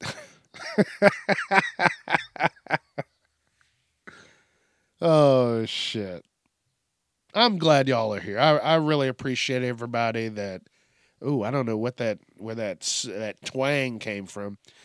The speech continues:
That's what people say. I have a little accent sometimes. "Hey, y'all. How you doing?" But I wanna say thank you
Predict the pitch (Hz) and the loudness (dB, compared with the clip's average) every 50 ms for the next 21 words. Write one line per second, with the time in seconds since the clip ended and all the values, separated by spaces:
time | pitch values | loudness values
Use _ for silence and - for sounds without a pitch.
0 | _ _ _ - 208 226 - 214 147 - 214 170 151 135 - - 170 170 147 120 | _ _ _ -8 -6 -6 -6 -6 -6 -4 -6 -6 -6 -6 -6 -4 -4 -4 -4 -4
1 | 120 135 131 123 127 127 135 131 113 - 78 - 131 151 - - - 92 87 - | -4 -6 -6 -6 -4 -4 -4 -4 -4 -6 -8 -8 -10 -10 -12 -12 -14 -14 -16 -16
2 | - - - 90 85 82 - 92 80 73 73 - - 117 156 208 208 175 185 175 | -16 -16 -16 -16 -16 -16 -16 -16 -16 -16 -16 -12 -8 -6 -4 -4 -4 -4 -4 -4
3 | 165 156 165 175 190 180 _ _ _ _ _ _ - - - - 220 190 190 165 | -4 -6 -8 -12 -12 -14 _ _ _ _ _ _ -20 -16 -2 2 2 2 2 0
4 | 156 165 147 151 170 202 165 110 139 131 87 71 - - _ _ _ _ _ _ | -2 -4 -4 -4 -4 -4 -4 -4 -6 -8 -8 -10 -14 -20 _ _ _ _ _ _
5 | _ _ _ _ _ _ _ _ _ - - _ _ _ _ _ _ _ _ _ | _ _ _ _ _ _ _ _ _ -20 -20 _ _ _ _ _ _ _ _ _
6 | _ _ _ - - _ _ _ _ _ - - 170 175 196 202 175 160 - 160 | _ _ _ -20 -20 _ _ _ _ _ -2 0 2 4 6 6 4 4 4 2
7 | 135 127 - 135 131 127 117 - 110 101 98 95 90 90 90 | 2 2 2 0 0 0 -2 -4 -8 -8 -6 -6 -8 -10 -12